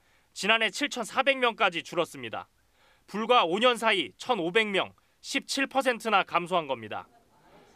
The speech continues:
강원도가 출생아 수를 늘리겠다며 이천십구 년부터 삼 년 동안 지급한 육아수당은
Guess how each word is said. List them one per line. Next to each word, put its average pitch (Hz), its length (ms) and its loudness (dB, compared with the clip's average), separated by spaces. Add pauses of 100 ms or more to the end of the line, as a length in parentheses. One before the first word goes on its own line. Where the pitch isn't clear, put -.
(120)
강원도가 240 460 4
출생아 269 460 0
수를 240 340 -4
늘리겠다며 196 760 2
이천십구 202 680 -6
년부터 190 540 -2
삼 247 240 -12
년 269 200 0
동안 233 280 0
지급한 196 580 -4
육아수당은 180 640 0